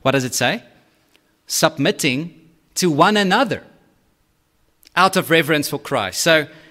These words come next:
there, everyone submits to everyone. So the argument goes, a wife should really not submit to her husband because here it says we should submit to one another. No one is the leader, everyone submits.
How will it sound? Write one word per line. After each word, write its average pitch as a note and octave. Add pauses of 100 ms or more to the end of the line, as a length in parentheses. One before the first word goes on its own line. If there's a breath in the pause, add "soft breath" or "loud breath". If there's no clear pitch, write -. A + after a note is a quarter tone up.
(320 soft breath)
there, F#3 (240)
everyone B3+
submits G#3
to G3+
everyone. F3 (720)
So F#3
the G3
argument A#3+
goes, F#3
a F3
wife G#3+
should D3+
really G#3+
not G3
submit D#3
to D3+
her B2+
husband B2+ (760 soft breath)
because A#3
here B3
it C#4+
says F#3
we F#3
should F3
submit F#3+
to G3
one D#3+
another. D#3+ (960 soft breath)
No F3
one C4
is -
the E3+
leader, C#3
everyone G3+
submits. -